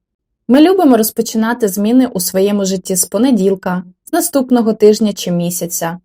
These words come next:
після Нового року. Однак свідома відмова від життя тут і зараз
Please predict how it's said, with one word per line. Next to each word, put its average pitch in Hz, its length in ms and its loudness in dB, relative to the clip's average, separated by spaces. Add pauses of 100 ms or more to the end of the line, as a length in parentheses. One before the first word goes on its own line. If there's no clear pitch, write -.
(100)
після 294 280 0
Нового 233 480 4
року. 180 480 0 (580)
Однак 254 320 0
свідома 302 580 4
відмова 262 480 0
від 247 200 -2
життя 269 380 -4 (140)
тут 226 200 2
і 208 60 4
зараз 175 500 0